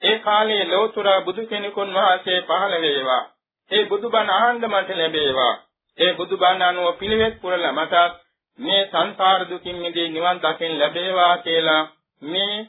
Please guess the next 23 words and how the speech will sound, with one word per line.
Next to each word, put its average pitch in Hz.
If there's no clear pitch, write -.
යමදේව 196
රජ 170
ජඩි 185
සංවේගයෙන් 185
ප්‍රාර්ථනා 170
කරන 170
බව 151
සඳහන් 143
වෙනවා. 135
දැන් 202
එතකොට 202
මේ 190
ප්‍රකාශ 190
කරන්න 180
යෙදුනේ 160
දීර්ඝ 208
විස්තරයක 175
සංක්ෂිප්ත 175
අදහස් 165
ටිකක් 139
පමණයි. 120
ඊළඟට 240
අර 190